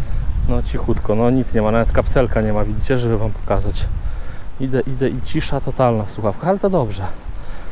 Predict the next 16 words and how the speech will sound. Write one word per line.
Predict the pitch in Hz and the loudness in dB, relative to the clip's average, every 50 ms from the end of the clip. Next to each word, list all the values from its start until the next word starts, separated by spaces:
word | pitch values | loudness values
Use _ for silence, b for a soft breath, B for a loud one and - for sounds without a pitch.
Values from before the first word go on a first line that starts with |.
| B B B B - | B B B B -6
W | - | -4
sensie | - - 123 - - 127 | -4 -4 -4 -4 -2 0
dobrze, | 120 131 123 120 123 | 0 2 2 2 2
że | 120 139 131 | 2 2 2
czysto, | - - 170 - - - 101 98 | 2 2 2 2 2 2 2 2
nie? | 104 107 120 123 123 B B B B B B B B B B B B - - - - - - - - - - - - - - - - - - - - - - - - - - - - - - - - - - - - - - - - - - - - - - - - - - - - - - - - - - | 4 2 2 2 0 B B B B B B B B B B B B -4 -4 -4 -2 -4 -4 -4 -4 -4 -4 -6 -6 -6 -4 -4 -4 -4 -4 -6 -6 -6 -6 -4 -4 -4 -4 -2 -2 -2 -2 -2 -2 -4 -2 0 0 2 2 0 0 0 0 0 0 0 0 -2 -2 -2 -2 0 2 2 2 4 2 2 2
Szesnaście, | - - - 139 - - - - - 123 127 123 - - - 131 | 2 0 0 0 0 0 0 0 2 2 4 4 2 2 2 0
siedemnaście. | - - 131 117 123 120 120 117 120 123 117 107 - - - - - - - B B B B B B - - - B B B B B B B B B B B B B B B - | 2 2 2 2 2 2 2 4 4 4 2 2 2 0 0 0 2 2 2 B B B B B B -2 -2 -2 B B B B B B B B B B B B B B B -2
Powiedziałbym, | - 131 123 131 131 139 139 | 0 0 2 2 2 4 4
że | 127 139 131 | 4 2 2
dwójka, | 131 131 147 160 175 170 - - 120 110 | 2 2 2 2 2 2 4 4 4 4
ale | 110 113 117 120 | 4 4 2 0
dwójka | 117 117 131 135 - - 127 | 0 0 0 2 2 2 2
to | - 131 | 4 2
nie | 123 127 123 | 2 4 4
będzie. | 131 135 131 123 113 98 104 104 | 4 4 4 4 2 2 2 2